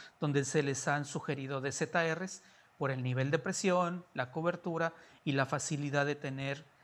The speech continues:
ya la tecnología Dante con, con ellos, ¿no?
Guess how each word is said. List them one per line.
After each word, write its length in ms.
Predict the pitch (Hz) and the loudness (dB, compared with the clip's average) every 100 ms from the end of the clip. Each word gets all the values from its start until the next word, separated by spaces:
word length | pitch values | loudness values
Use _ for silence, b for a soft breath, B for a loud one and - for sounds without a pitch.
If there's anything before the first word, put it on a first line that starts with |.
| b | b
ya 200 | 147 147 | -4 0
la 140 | 143 139 | 0 0
tecnología 680 | 139 131 123 123 - 143 131 | -2 -4 -4 -4 -2 0 2
Dante 340 | 127 127 131 | 0 -2 -6
con, 280 | - 113 107 - _ | -8 -10 -10 -16 _
con 200 | - 127 | -6 -4
ellos, 360 | 123 113 107 127 | -4 -4 -8 -10
¿no? 140 | 135 | -10